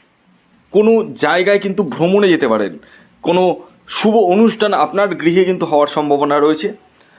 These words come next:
যারা অনলাইন কোনো কাজের সাথে যুক্ত রয়েছেন, বিদেশের সাথে যাদের কোনো টাই আপ রয়েছে, তাদের ক্ষেত্রে কিন্তু যথেষ্টই শুভ এবং আকস্মিক অর্থপ্রাপ্তির যোগ কিন্তু আপনাদের ক্ষেত্রে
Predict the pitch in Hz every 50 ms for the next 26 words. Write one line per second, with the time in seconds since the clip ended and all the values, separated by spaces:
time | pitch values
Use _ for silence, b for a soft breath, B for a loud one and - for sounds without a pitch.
0 | b b b b - 117 160 175 190 185 - - - 156 175 202 226 247 262 254
1 | 214 220 208 180 170 156 156 151 160 165 147 156 147 151 151 147 - 151 151 156
2 | 143 156 156 143 143 - b b b b b - 101 107 107 131 180 185 233 226
3 | - 247 247 220 180 - - - - - 170 165 185 180 180 175 - - - 143
4 | 143 156 156 143 165 156 156 170 165 165 165 147 - b b b b b b -
5 | - 160 175 190 190 185 175 170 160 151 - 139 - - - 160 170 180 220 214
6 | 214 190 - - 143 131 127 123 156 160 147 135 143 143 139 - 143 143 - 165
7 | 175 220 262 254 - b b b b b b b b b b - 151 160 208 214
8 | - - 180 - 240 233 - - 262 - - - 156 160 156 - 208 170 180 151
9 | - - 180 170 143 - 170 165 165 - 151 139 139 180 151 139 127 - 139 131
10 | 131 127 131 135 - - - - -